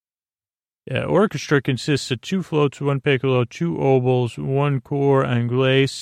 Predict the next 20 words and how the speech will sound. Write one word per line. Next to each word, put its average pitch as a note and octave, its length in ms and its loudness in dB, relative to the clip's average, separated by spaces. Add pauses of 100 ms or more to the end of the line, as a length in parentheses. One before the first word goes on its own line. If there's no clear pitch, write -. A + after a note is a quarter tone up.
uh, B2+ 160 -2
two D3 180 -6
clarinets, B2+ 560 0
one B2+ 200 -4
bass C3 360 0
clarinet, A#2+ 680 -2 (120)
three D#3+ 420 2
bassoons, A#2 880 -2
holy B2+ 460 2
bassoons, A#2 920 -4 (720)
four F3+ 180 2
horns, D3+ 460 2
uh, D3+ 120 -6
three E3 220 -4
trumpets, B2 580 -2
uh, C#3 120 -6
three D#3 180 -6
trombones, A#2+ 640 0
one C#3 160 -2
tuba, A#2+ 540 -2